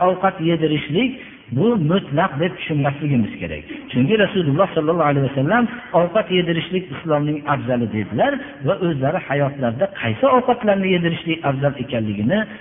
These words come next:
amaliy sunnatlar bilan ko'rsatdilar, birodarlar.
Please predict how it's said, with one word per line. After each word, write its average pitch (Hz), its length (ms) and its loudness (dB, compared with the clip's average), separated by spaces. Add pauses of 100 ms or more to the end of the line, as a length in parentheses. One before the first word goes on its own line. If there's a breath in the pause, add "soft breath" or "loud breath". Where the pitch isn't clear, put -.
(160 loud breath)
amaliy 135 420 2 (100)
sunnatlar 113 520 -2
bilan 110 180 -4
ko'rsatdilar, 80 560 -6
birodarlar. 69 480 -16